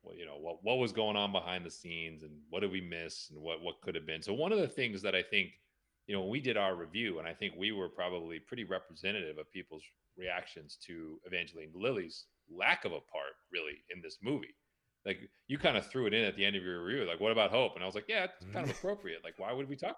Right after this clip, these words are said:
Speaker 1: about her? She didn't really have anything to do." We kinda got
Speaker 2: Yeah.
Speaker 1: the, we got the montage at the beginning, and like, "Oh, she's got a new haircut. That's nice." And then, you know, she pop up in a few action set pieces as, like, a rescue vehicle, and that was it.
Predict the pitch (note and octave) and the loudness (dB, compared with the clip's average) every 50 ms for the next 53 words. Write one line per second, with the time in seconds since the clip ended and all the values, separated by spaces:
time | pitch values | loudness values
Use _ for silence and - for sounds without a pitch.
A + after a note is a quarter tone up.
0 | - - F2 F#2 F2+ F2 F2 - C#3+ C#3 C#3+ C#3+ D3+ D3 C#3+ C3+ C#3+ C#3+ E3 E3 | -4 -4 -2 -2 -2 -2 -4 -4 -6 -6 -6 -4 -4 -2 0 0 0 0 0 -2
1 | C#3 - - G3+ - - - - F3+ A#3 F3 A2 G#2 G#2 B2+ B2 B2 G2+ - G2+ | -2 -2 -4 -6 -6 -6 -4 -4 -2 -2 -2 -2 0 0 0 2 2 2 0 0
2 | F#2+ A2 B2 A2+ - - - - - _ _ - B2+ C#3+ C#3 C3+ B2+ A#2 B2+ C3+ | 0 0 0 -2 -2 -6 -12 -20 -20 _ _ 0 2 2 2 2 0 0 2 2
3 | D3+ C#3+ - D#3+ D3+ D#3 C#3 C#3+ C#3+ B2+ A#2 B2 A2+ G#2 B2+ C3+ D#3 E3+ D#3 B2+ | 0 2 2 2 2 2 0 -2 -4 -6 -6 -6 -4 -2 -2 -2 -2 -2 -4 -4
4 | B2 D3 - A#3+ - - - E3 E3 E3 D#3 C#3 C3+ A#2+ G2 A2+ A2+ B2 - - | -4 -2 -2 -4 -4 -4 -6 -4 -2 -2 -2 -2 -4 -4 -2 -2 -2 -2 -2 -4
5 | D3 C3+ - C#3 C#3 - - A2 A2 C3 C#3+ C3+ - A2 G#2 G#2 G#2+ G#2+ G#2+ G#2 | -4 -4 -4 -6 -8 -6 -6 -4 -4 -4 -4 -6 -10 -10 -10 -8 -6 -6 -6 -6
6 | G#2 G2+ G2 - _ _ _ _ - A2+ A2 G#2 G2+ G2+ G2+ - - A2+ G2+ - | -8 -12 -14 -16 _ _ _ _ -12 -10 -8 -6 -6 -6 -6 -8 -10 -12 -8 -4
7 | A#2+ A2+ A2 - A#2+ G#2 - A2+ G#2 G#2 - A#2 A2 A2 G#2 A2+ A#2 - - A2+ | -4 -2 -2 -2 -4 -6 -6 -8 -8 -8 -8 -4 -2 0 0 0 -2 -4 -8 -12
8 | A2 G2 - A2+ G#2 - _ A#2 A2+ G#2 - - A#2 A2+ G#2 G#2 G2+ G2 F2+ F#2+ | -12 -10 -8 -8 -8 -8 _ -10 -10 -8 -8 -10 -10 -6 -4 -4 -4 -2 -2 -4
9 | G2 G2 - F2+ F#2 G#2 A2 - - - - G#2+ G2 F#2+ G#2 G#2 G2+ G2 G2 - | -4 -4 -6 -4 -4 -4 -4 -4 -6 -8 -8 -8 -6 -4 -2 -2 -2 -2 -2 -4
10 | A2 A2+ A#2 A2 G2+ G2 G#2+ A2 B2 C3+ E3 A#3+ B3 | -4 -4 -4 -4 -6 -6 -8 -8 -4 0 0 0 0